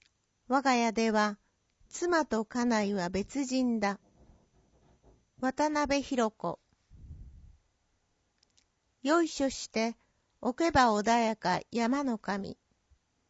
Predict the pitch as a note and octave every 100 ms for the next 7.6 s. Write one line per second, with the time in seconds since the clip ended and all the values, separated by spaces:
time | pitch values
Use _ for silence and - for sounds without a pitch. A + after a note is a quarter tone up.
0 | _ _ _ _ - - D#4+ C#4 F#3+ F#3+
1 | - - A3+ A3 G3 - _ _ - -
2 | - - - - - - - _ _ _
3 | _ _ _ _ _ - _ _ _ B3+
4 | E4 - B3+ - A#3 A#3 A#3 G#3+ G#3+ -
5 | _ _ _ _ _ _ - D4 D#4+ B3
6 | A#3 A#3 A#3 A3 G3+ - G3+ - G#3+ A#3+
7 | B3+ A#3+ G3+ F3+ E3+